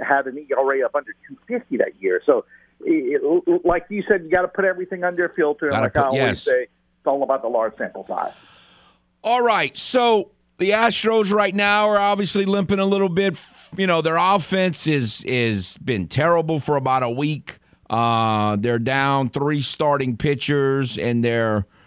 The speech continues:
Speaker 2: uh, the rotation that they hope is gonna look like, you know, a couple months from now. We'll see how long any of these guys are out. And they're about to start a road trip in Seattle, who's starting to play, uh, good baseball and, and,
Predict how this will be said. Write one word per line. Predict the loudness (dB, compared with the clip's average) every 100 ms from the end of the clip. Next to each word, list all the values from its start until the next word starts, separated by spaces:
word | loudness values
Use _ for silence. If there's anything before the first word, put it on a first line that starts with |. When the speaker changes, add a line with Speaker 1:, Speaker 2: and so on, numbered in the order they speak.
| _ _ _
Speaker 2:
uh, | -2 0 2
the | 2 2
rotation | 2 2 0 0 2 2
that | 0
they | 2 2
hope | 2 2 -2
is | -4
gonna | -2 0
look | 2 0 0
like, | -2 0 -2 -2
you | -2
know, | 0 0
a | -2
couple | -4 -2 -2
months | -2 -2 -4
from | -4 -2
now. | 0 0 0
We'll | -2
see | -2 -2 0
how | 0 0 0
long | 0 0 0
any | 0 0
of | 0
these | -2 -2
guys | -2 0 -2 -2 0
are | 0
out. | 0 0 -2 -10 _
And | -2 0
they're | 2
about | 0 0 -2 -2
to | -4
start | -2 -2 0
a | 0
road | 0 0 -2
trip | -2 -4 -4 -6
in | -8
Seattle, | -6 -4 -2 -2 -2
who's | -4 -4
starting | -2 -2 -2
to | -6
play, | -4 -2 -2 -4 -8 -20 -20 -20 -4
uh, | 0 2 0
good | 0 0 0
baseball | 0 -2 -2 -2 0 0 -2
and, | -4 -6 -6 -6 -4
and, | -2 -2